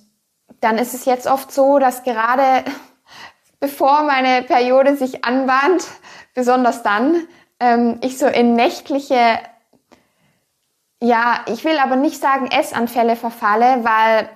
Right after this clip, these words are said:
ich esse so langsam, dass ich kann da, dabei nicht von einem Essanfall sprechen. Und ich glaube auch aufgrund meines langsamen Essverhaltens, weil ich schon sehr langsam, achtsam und bewusst mein Essen genieße,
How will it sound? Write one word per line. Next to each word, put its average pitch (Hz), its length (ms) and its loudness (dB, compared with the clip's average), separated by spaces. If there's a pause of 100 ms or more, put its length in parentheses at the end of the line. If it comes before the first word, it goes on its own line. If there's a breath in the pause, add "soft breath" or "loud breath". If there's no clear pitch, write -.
(100)
ich 240 200 -8
esse 233 240 -6
so 269 180 2
langsam, 247 760 0 (280 loud breath)
dass 233 420 -4 (240)
ich 233 200 -6
kann 233 180 -2
da, 226 140 -2 (120)
dabei 208 260 -2
nicht 214 260 -2
von 214 120 -8
einem 202 100 -4
Essanfall 196 520 -4
sprechen. 202 460 -6
Und 202 60 0
ich 202 120 -8
glaube 220 320 0
auch - 100 -4 (280 loud breath)
aufgrund 247 400 -8
meines 226 260 -4
langsamen 214 480 -2
Essverhaltens, 226 720 -6
weil 196 160 0
ich 208 120 -6
schon 226 180 -4
sehr 208 220 0
langsam, 208 440 -2
achtsam 208 400 -6
und 202 140 -6
bewusst 202 340 -8
mein 190 140 -4
Essen 202 320 -6
genieße, 208 540 -2